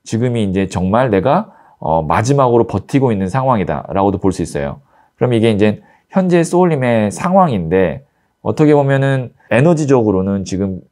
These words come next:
좋은 상황이 아니다. 내가 현재 어떻게 보면 고립되어 있고 내 영역을 간신히 방어하고 지키고 있는 상황이다. 여기에 있는 이 육 번 동전 카드가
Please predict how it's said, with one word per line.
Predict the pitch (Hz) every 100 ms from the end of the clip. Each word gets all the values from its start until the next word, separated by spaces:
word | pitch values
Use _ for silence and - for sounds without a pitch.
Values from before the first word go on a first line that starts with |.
| _
좋은 | - 131 175
상황이 | 165 147 143 135
아니다. | 80 87 82 80 80 - _ _ _ _
내가 | - 107 113 127
현재 | 175 165 170
어떻게 | 139 110 117 113
보면 | 110 -
고립되어 | 127 139 151 - 131 120
있고 | 98 90 - 151 196 220 _ _
내 | - 107 107
영역을 | 98 95 110 190 220 - _
간신히 | - - 110 123 123
방어하고 | - - 95 117 117 104 104
지키고 | - - - 139 127
있는 | 98
상황이다. | 98 120 101 78 76 73 - _ _ _ _ -
여기에 | 104 120 156
있는 | 147 123 113
이 | 101 90
육 | 107 _
번 | 151 151 147 139 _
동전 | - 104 117 139 135 127
카드가 | - - 139 110 85 92 82 -